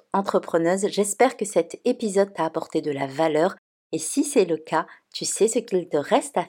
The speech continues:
faire, filme montrer ton amour en notant le podcast sur Apple Podcast ou Spotify.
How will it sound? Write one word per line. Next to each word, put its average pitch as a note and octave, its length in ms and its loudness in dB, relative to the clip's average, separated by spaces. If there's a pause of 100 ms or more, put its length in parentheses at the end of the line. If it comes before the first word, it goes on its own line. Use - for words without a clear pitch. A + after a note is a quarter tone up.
faire, D#3+ 200 0
filme G#3 500 0
montrer F3 420 -2
ton G#3+ 240 2
amour E3 460 0 (200)
en D3 140 2
notant E3 720 0
le F3+ 200 4
podcast D#3+ 640 -2
sur - 180 -6
Apple F#3+ 280 0
Podcast E3 560 -4 (100)
ou A#3 240 -2 (260)
Spotify. E3+ 1000 0